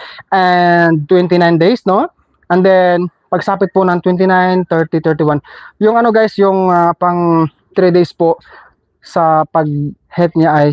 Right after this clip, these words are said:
ini-eye ko na po siya. Talagang minastan ko siya. Kumbaga, ginagrab ko na yung pa-, panahon, yung opportunity na i-breed ko na siya. So, mabuntis man siya o hindi, tanggap ko na.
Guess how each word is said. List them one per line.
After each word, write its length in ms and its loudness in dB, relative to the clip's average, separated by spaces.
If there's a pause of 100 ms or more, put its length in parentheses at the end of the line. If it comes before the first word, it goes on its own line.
(140)
ini-eye 320 0
ko 80 0
na 80 -2
po 160 -8
siya. 160 -4 (160)
Talagang 400 0
minastan 400 0
ko 140 -4
siya. 180 -4 (400)
Kumbaga, 400 2
ginagrab 480 0
ko 80 0
na 80 0
yung 160 -2
pa-, 240 -6
panahon, 480 0 (160)
yung 240 0
opportunity 560 0
na 240 2 (640)
i-breed 680 2
ko 100 0
na 80 -2
siya. 220 -2 (500)
So, 560 0 (240)
mabuntis 480 0
man 160 2
siya 400 0
o 80 0
hindi, 400 2 (240)
tanggap 320 0
ko 80 0
na. 180 0